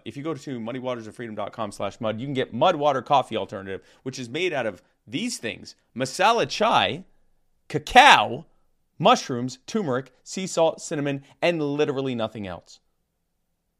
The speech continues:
Now I know what you're thinking. "Spike, does that have any caffeine in it? Am I gonna be able to, uh, stay pepped up but not get too, uh, wound up and, and not end up crashing or dying of some caffeine-related illness?" Well, yes,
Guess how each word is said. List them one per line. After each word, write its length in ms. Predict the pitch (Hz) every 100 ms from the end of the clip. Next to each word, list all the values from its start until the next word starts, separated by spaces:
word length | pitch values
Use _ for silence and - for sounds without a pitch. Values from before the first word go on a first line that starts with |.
| -
Now 120 | 165
I 20 |
know 80 | 180
what 100 | 135
you're 80 | 107
thinking. 300 | 104 - - _ _ _
"Spike, 400 | - 175 156 - _ _ _ - - - - -
does 120 | 180
that 160 | 254
have 120 | 160 123
any 140 | 120
caffeine 400 | 123 113 120 113
in 120 | 117
it? 120 | 120 -
Am 100 | 135
I 160 | - 214
gonna 140 | 175
be 140 | 127 117
able 180 | 110
to, 320 | 107 113 92 - _ _ -
uh, 220 | 92 90
stay 440 | - 127 113 107
pepped 380 | - 160 147 -
up 260 | 147 147 _ _ -
but 100 | 92
not 200 | 117 113
get 180 | 113 -
too, 340 | 127 117 113 _ _
uh, 140 | - -
wound 300 | 120 117 113
up 160 | 113 104
and, 220 | 90 -
and 140 | 101 98
not 180 | 98
end 140 | 101 98
up 120 | -
crashing 540 | - 98 95 110 104
or 160 | 95 82 _ _ _
dying 380 | 95 95 95 92
of 80 | 87
some 300 | - 92 82 _ _ _ _
caffeine-related 880 | - 87 - 92 87 90 90 85 -
illness?" 340 | 95 113 -
Well, 100 | 139
yes, 460 | 127 185 135 -